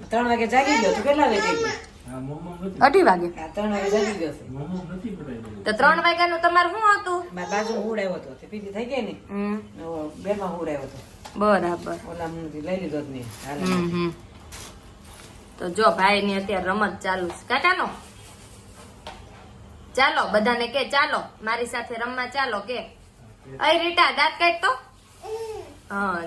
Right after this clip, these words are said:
Speaker 3: જો રીટલીએ દાંત કાઢ્યા. અય રીટલી. રીટલી. એ રીટલીએ દાંત કાઢ્યા. રીટલીને ટી વી માં આવ્યું. રીટલી હમણાં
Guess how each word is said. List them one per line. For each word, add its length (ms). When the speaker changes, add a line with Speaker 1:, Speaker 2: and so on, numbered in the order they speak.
Speaker 3:
જો 80
રીટલીએ 480
દાંત 180
કાઢ્યા. 360
અય 160
રીટલી. 480
રીટલી. 800
એ 420
રીટલીએ 480
દાંત 180
કાઢ્યા. 400
રીટલીને 380
ટી 120
વી 120
માં 140
આવ્યું. 200
રીટલી 320
હમણાં 460